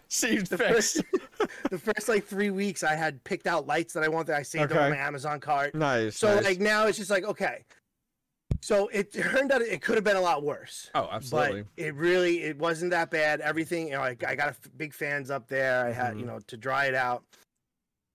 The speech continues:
Speaker 2: Um, and
Speaker 1: You know what you might wanna try because
Speaker 2: I
Speaker 1: the
Speaker 2: got a
Speaker 1: floor is tile?
Speaker 2: dehumidifier in there.
Speaker 1: Perfect. I was gonna say, uh,
Speaker 2: Yeah,
Speaker 1: dehumidifier
Speaker 2: yeah.
Speaker 1: because that's gonna help to pull it out of the floor a little bit. Yeah.
Speaker 2: Yep.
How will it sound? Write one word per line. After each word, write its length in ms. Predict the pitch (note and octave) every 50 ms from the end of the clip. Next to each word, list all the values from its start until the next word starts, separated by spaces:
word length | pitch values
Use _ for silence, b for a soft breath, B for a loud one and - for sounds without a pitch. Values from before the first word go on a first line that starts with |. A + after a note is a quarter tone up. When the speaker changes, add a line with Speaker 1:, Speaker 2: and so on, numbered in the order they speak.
| _ - -
Speaker 2:
Um, 500 | C#3 B2+ B2+ B2 A#2 A#2 A2+ A2 A2 - b b b b b _ _ _ -
and 640 | - D3+ D3+ D3 C3+ C3+ C3 B2+ B2+ B2 A#2+ A#2+ A2+ _ -
Speaker 1:
You 100 | E3+ F3
know 120 | F#3 G#3
what 120 | B3 C4 G3+
you 60 | F3+
might 140 | D#3+ E3 F3+
wanna 200 | F#3+ G3 F#3 E3+
try 220 | - - D3+ C#3
because 240 | E3+ C3 A#2+ D#3 C#3 -
Speaker 2:
I 20 |
Speaker 1:
the 40 | E3 -
Speaker 2:
got 100 | E3 D3+
a 20 |
Speaker 1:
floor 120 | D#3+ - -
is 160 | - F3 E3+
tile? 460 | E3 E3 E3 C3 C#3 D3+ D#3+ F3 E3
Speaker 2:
dehumidifier 140 | D#3 D3+ D3+
in 100 | D3 D3
there. 160 | D3 F3+ F3+ D#3
Speaker 1:
Perfect. 240 | C#3 C#3 C#3 C#3
I 60 | D3+ D#3+
was 80 | D3+ D3
gonna 120 | D#3 D3
say, 300 | - - C#3 B2 A#2+ A#2 -
uh, 140 | C3+ C#3 C#3
Speaker 2:
Yeah, 60 | D3+ D#3
Speaker 1:
dehumidifier 760 | E3+ F#3 G3+ F#3 E3+ E3 E3 D#3 - E3+ E3 D#3+ D#3+ D#3+ D#3+
Speaker 2:
yeah. 40 | D#3
Speaker 1:
because 380 | C#3+ C#3+ C3 C#3 E3+ D#3+ C#3+ C#3
that's 160 | D3+ C#3+ -
gonna 220 | - E3+ D3+ C#3+
help 160 | D3 D3 C#3 -
to 60 | A#2
pull 240 | - - - D#3 C3+
it 80 | A#2+ B2
out 140 | B2 B2+ B2
of 60 | A2
the 60 | G#2
floor 400 | - - - - A2 B2+ B2+ A#2+
a 40 | A2
little 200 | G#2+ G#2+ G2+ F#2+
bit. 220 | F#2 G2+ F2+ -
Yeah. 240 | - G2+ G2+ F#2 F#2+ -
Speaker 2:
Yep. 200 | D3+ D3 C#3+ -